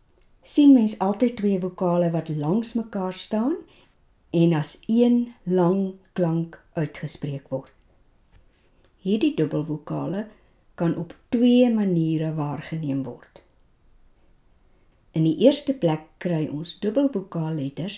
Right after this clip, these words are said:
in geslote lettergrepe wat presies dieselfde lyk.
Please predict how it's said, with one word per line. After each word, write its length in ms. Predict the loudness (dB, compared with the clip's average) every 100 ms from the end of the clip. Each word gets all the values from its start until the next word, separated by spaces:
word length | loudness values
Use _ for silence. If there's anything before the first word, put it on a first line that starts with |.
| -10
in 60 | -10
geslote 680 | -8 -10 -6 -2 -2 0 -4
lettergrepe 800 | -2 -4 -6 -10 -10 -10 -10 -14 -6
wat 300 | -8 -8 -10
presies 800 | -10 -10 -14 -4 -4 -4 -8 -12 -8
dieselfde 720 | -8 -4 -4 -4 -6 -10 -6
lyk. 460 | -6 -6 -10 -20